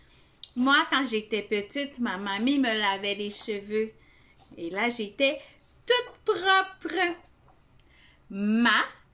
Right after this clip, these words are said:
on met un grand M majuscule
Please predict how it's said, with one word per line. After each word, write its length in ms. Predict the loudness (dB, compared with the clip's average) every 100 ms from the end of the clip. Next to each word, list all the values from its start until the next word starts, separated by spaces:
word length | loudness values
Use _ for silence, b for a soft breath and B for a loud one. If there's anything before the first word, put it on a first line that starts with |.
| _ _
on 200 | 0 2
met 200 | 2 4
un 220 | 4 2
grand 960 | -2 -6 -4 -2 0 2 2 4 2 0 -2
M 920 | 0 2 2 0 -2 -4 -2 0 2
majuscule 1300 | 2 4 4 2 0 0 -2 -4 -2 0 2 2 -4